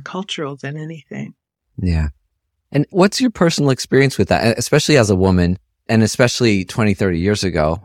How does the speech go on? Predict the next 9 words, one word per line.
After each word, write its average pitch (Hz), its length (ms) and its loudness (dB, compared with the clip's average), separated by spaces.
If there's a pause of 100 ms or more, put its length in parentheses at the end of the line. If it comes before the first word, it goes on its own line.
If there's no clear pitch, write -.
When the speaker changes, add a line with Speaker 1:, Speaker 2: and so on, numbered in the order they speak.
Speaker 2:
it 90 100 -6
was 82 200 -4
much 92 260 -4
more 87 140 0
pronounced 90 600 -2
of 82 260 -4 (440)
seeing 101 460 2
a, 90 200 0
a, 92 260 -2